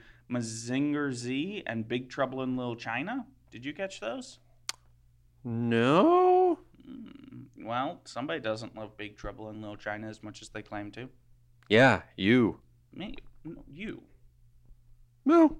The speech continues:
Speaker 1: You don't even know what Ocean's Eleven is.
Speaker 2: Okay.
Speaker 1: Uh,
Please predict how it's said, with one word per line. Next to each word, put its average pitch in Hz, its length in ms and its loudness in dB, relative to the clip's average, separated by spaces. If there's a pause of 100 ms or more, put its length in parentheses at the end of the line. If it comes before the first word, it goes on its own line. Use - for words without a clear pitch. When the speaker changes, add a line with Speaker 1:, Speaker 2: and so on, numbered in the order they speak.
Speaker 1:
You 226 120 -8
don't 330 140 -4
even 294 180 -6
know 220 100 -6
what 196 140 -6
Ocean's 151 340 -8
Eleven 113 360 -12
is. - 260 -18 (260)
Speaker 2:
Okay. 90 540 -2 (1800)
Speaker 1:
Uh, 151 520 8